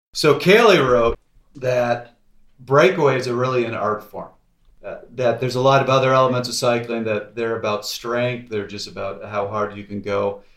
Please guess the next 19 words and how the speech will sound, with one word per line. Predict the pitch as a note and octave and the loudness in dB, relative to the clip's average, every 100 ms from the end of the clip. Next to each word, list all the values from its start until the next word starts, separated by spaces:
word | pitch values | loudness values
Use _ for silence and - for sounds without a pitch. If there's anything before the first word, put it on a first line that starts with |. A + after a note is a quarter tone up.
| _ _ - | _ _ -14
But | A2 | -6
breaking | C3+ C#3 C#3 C#3+ | 2 2 4 2
away | B2 A2+ A2+ A2 | 0 0 0 0
is | G#2 G#2 | -2 0
all | G2+ G2+ | 0 0
about | G2+ G2 - | -2 -6 -6
finding | - A2 A2+ G#2+ | -6 -6 -4 -4
that | G2+ G2 | -6 -6
right | G#2 F#2+ - | -8 -8 -8
move, | G2+ F#2+ F#2 | -8 -10 -8
going | A2+ A2+ A2 G#2 | -4 -2 -2 -4
at | - | -8
the | G2 | -8
right | G2 G2 F#2+ | -6 -6 -8
time, | - G#2 G2 F#2 G2+ | -14 -10 -10 -8 -8
knowing | A#2 A#2 A2+ | -6 -6 -6
how | A2 G#2 | -4 -4
to, | G2+ G2+ G#2 - | -4 -6 -8 -10
to | - G#2+ G2 G2 F#2 | -12 -10 -8 -10 -12